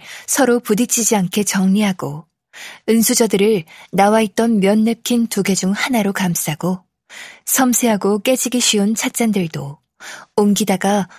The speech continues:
어쩌다 흔들릴지도 모르므로 그걸 피하기 위해 찻잔 받침 한가운데로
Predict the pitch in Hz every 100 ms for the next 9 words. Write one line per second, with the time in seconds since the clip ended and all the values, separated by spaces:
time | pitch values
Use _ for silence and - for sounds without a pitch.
0 | - - 202 233 254 - 320 302 277 254
1 | 208 220 196 185 220 190 151 143 151 _
2 | _ _ _ 220 208 233 - 285 262 240
3 | 202 180 208 175 - _ _ - 285 285
4 | 277 240 - 269 - 302 285 269 196 165
5 | 160